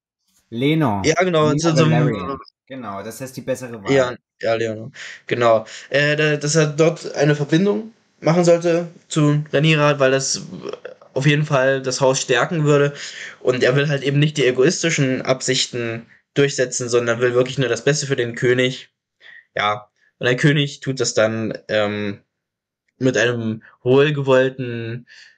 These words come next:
Speaker 2: mit einer wohlgewollten Hand auf der Schulter.
Speaker 1: Alan Taylor, Alan Taylor. Und der Mann
Speaker 2: So
Speaker 1: ist auch
Speaker 2: random.
Speaker 1: nicht
Speaker 2: <laughs> Okay.
Speaker 1: äh, genau, der, der, sorry, sorry, dass ich unterbrochen
Speaker 2: Ja,
Speaker 1: habe.
Speaker 2: alles gut.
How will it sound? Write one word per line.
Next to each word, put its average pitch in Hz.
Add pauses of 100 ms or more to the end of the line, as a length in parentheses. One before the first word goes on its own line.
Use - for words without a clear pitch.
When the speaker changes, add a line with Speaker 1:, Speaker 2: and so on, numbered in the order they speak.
Speaker 2:
mit 110
einer 131
wohlgewollten 135
Hand 131
auf 120
der 117
Schulter. 131 (220)
Speaker 1:
Alan 151
Taylor, 131 (120)
Alan 127
Taylor. 110 (1400)
Und 139 (400)
der 160
Mann 202
Speaker 2:
So 175
Speaker 1:
ist 147 (140)
auch 143
Speaker 2:
random. 180 (100)
Speaker 1:
nicht 196
Speaker 2:
<laughs> -
Okay. 135
Speaker 1:
äh, 139
genau, 131
der, 110
der, 110
sorry, 101
sorry, 98
dass 90
ich 92
unterbrochen 90
Speaker 2:
Ja, 85
Speaker 1:
habe. 113
Speaker 2:
alles 175
gut. -